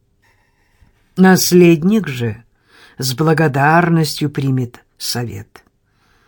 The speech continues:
А чёрт Габриак, вдохновитель идеи, займёт почётное место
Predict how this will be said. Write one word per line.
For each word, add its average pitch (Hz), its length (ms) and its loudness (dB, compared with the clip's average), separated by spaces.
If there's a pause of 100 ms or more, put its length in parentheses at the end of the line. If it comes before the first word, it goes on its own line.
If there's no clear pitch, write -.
(100)
А 175 120 0
чёрт - 400 -8
Габриак, 147 1120 -6 (460)
вдохновитель 170 840 2
идеи, 165 320 2
займёт 220 480 0 (280)
почётное 190 600 2
место 226 760 2